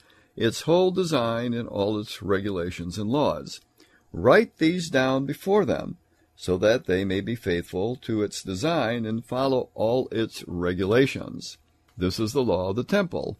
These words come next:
All the surrounding area on top of the mountain will be most holy. Such is the law of the temple."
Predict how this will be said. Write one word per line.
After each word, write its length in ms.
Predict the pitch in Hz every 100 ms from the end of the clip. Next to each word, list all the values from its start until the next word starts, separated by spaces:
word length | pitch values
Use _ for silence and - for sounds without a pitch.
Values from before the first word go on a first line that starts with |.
| _ _ _ _ -
All 280 | 95 113 139
the 120 | 156
surrounding 640 | - 151 120 117 127 127
area 500 | 104 104 107 107 110
on 280 | 110 90 101
top 340 | 110 123 -
of 60 | 165
the 80 | 170
mountain 560 | 120 101 98 101 98
will 160 | 90 87
be 160 | 90
most 300 | 90 87 87
holy. 460 | 120 123 95 - - _ _ -
Such 420 | - 131 - - -
is 200 | 92 87
the 60 |
law 300 | 87 85 87
of 100 | 80
the 80 | 85
temple." 580 | - 135 120 78 -